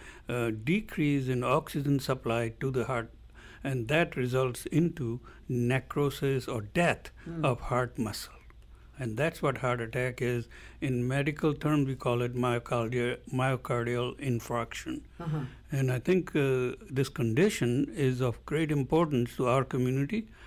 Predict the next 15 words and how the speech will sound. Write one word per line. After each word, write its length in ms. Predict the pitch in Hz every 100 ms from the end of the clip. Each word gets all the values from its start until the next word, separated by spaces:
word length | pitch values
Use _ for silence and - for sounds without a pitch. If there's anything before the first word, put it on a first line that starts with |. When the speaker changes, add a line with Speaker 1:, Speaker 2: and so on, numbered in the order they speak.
| - - -
Speaker 1:
because 460 | 117 139 131 120
coronary 600 | - - 143 139 139 135
artery 360 | 131 143 185 147
disease, 640 | 123 107 110 104 170 - - - - - - -
which 200 | 131 120
is 120 | 135
not 300 | 113 143 180
heart 220 | 135 123 113
attack, 480 | 107 104 147 - - - - -
coronary 300 | - 131 127
artery 260 | 123 156 156
disease 440 | 135 120 131 127
just 280 | 120 131 -
means 400 | 123 127 120 -
your 340 | 120 120 117